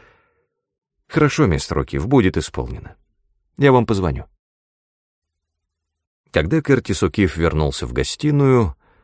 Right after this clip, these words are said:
Додо убирала со стола тарелки и ставила их на столик, на котором официант привез завтрак. «Перестань!» — раздраженно прикрикнул он.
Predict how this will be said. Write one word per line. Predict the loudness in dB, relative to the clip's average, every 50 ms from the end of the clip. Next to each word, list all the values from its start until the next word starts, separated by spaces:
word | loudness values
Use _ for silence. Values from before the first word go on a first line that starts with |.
| _ _ _ _ -14
Додо | -10 -6 -2 -2 0 2 2
убирала | 2 4 4 2 2 4 2 2
со | 2 0 -2
стола | -2 0 2 2 2 2
тарелки | 2 2 2 2 2 2 0 0 0 0
и | 2 2 2 2 0
ставила | 0 -2 -4 -4 -2 0 0 0
их | 0 -2 -2 -2
на | -2 -2
столик, | -2 -4 -4 -2 0 2 4 4 2 2 0
на | -2 -4
котором | -2 -2 0 0 0 0 -2 -4 -8 _ _
официант | -4 -2 0 0 -2 -2 0 0 2 2 0 -2 -4 -4
привез | -4 -2 -2 -2 -2 -4
завтрак. | -4 -6 -8 -8 -10 -12 -20 -20 -20 _ _ _ _ _ _ _ _ _ _ _ _ _ _ _ _ _ _ _ _ _ _ _ _
«Перестань!» — | 4 6 6 4 2 0 0 2 2 4 4 2 -2 -6 -12 _ _ _ _ _ _ _ _ _ _ -6
раздраженно | -4 -2 0 4 4 4 4 4 4 4 4 4 4 2 2
прикрикнул | 2 2 0 2 0 -2 -2 -2 -4 -6 -6 -6
он. | -8 -10 -14